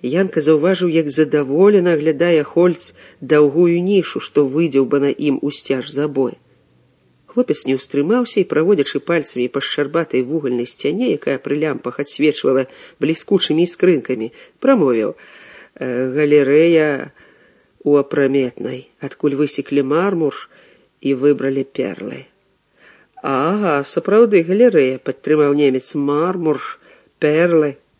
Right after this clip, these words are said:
«Артель прабівае тунэль, у якім фундамент бетона, дах руіна.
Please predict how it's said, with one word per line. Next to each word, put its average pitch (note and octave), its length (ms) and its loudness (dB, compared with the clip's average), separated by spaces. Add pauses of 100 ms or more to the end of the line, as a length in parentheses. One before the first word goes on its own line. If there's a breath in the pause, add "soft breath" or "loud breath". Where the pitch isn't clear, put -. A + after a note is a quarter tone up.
(1080 loud breath)
«Артель A#3 1160 2 (180)
прабівае G3 1080 4 (380)
тунэль, G3 580 4
у D3 80 2
якім D#3 360 0
фундамент E3+ 840 2
бетона, D3+ 760 2
дах E3+ 420 -4
руіна. E3 680 0